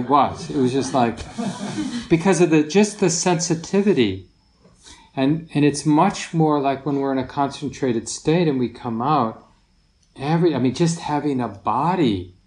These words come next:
feels amazing. Walking feels amazing. Seeing, hearing, right? The heart is just touched by everything. You hear this, people reporting in small groups of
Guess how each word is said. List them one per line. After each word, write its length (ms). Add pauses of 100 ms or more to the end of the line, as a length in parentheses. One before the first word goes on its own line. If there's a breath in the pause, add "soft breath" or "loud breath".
(460)
feels 300
amazing. 640
Walking 720
feels 360
amazing. 580
Seeing, 840 (380 loud breath)
hearing, 680 (880)
right? 160
The 100
heart 440
is 160
just 300
touched 520
by 220
everything. 760 (460)
You 80
hear 240
this, 180
people 360
reporting 580
in 140
small 360
groups 520
of 200